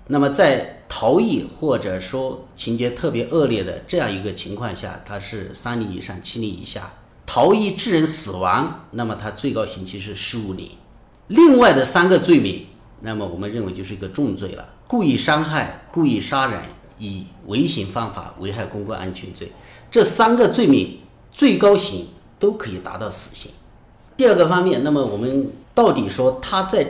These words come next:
这个事件当中定哪一个罪名是比较准确的？我认为呢，第一个就首先可以排除的两个罪名是什么？故意伤害跟这一个故意杀人。那么故意伤害、故意杀人，它都是故意犯罪。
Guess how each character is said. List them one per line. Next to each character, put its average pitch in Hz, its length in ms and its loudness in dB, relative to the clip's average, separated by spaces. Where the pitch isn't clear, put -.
这 285 200 4
个 135 100 2
事 - 160 -4
件 123 180 0
当 117 200 -2
中 120 260 -4
定 147 220 0
哪 90 180 -8
一 107 80 -10
个 127 140 -2
罪 139 180 -4
名 87 240 -6
是 110 220 -10
比 98 120 -12
较 107 140 -4
准 101 240 -12
确 117 220 -6
的？ - 160 -10
我 143 100 2
认 254 160 8
为 190 160 10
呢， 185 120 6
第 269 120 2
一 - 60 2
个 190 100 4
就 202 160 2
首 104 300 -4
先 196 320 -2
可 - 180 -2
以 135 120 4
排 - 300 -6
除 - 140 -10
的 131 100 0
两 87 220 -6
个 104 120 -8
罪 113 180 -8
名 95 180 -8
是 - 160 -12
什 95 120 -14
么？ 95 60 -16
故 180 160 -2
意 117 100 0
伤 123 300 -4
害 110 220 -8
跟 110 280 -8
这 117 100 -12
一 95 120 -8
个 92 160 -10
故 135 120 -6
意 98 120 -4
杀 98 260 -10
人。 90 100 -12
那 202 80 0
么 226 120 4
故 320 240 2
意 220 120 6
伤 220 240 2
害、 202 180 2
故 220 140 -4
意 185 140 2
杀 165 180 -2
人， 131 200 -2
它 180 120 -4
都 240 240 0
是 226 180 0
故 208 160 -4
意 143 120 4
犯 120 280 -2
罪。 104 260 -8